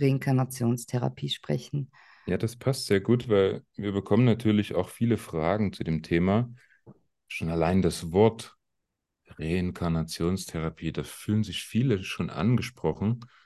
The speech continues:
Speaker 2: aber es kursieren natürlich auch sehr viele falsche Fakten darüber. Carla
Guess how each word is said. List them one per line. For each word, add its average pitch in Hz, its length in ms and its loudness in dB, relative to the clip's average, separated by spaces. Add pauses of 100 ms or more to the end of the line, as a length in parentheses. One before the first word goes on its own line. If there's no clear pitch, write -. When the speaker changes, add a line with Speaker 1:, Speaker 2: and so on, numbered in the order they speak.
(380)
Speaker 2:
aber 82 500 2 (640)
es - 200 -10
kursieren 107 720 4
natürlich 101 520 0
auch 92 200 -4
sehr 101 600 2
viele 101 600 2
falsche 87 480 0
Fakten - 460 -4
darüber. 73 520 -2 (1300)
Carla 113 720 6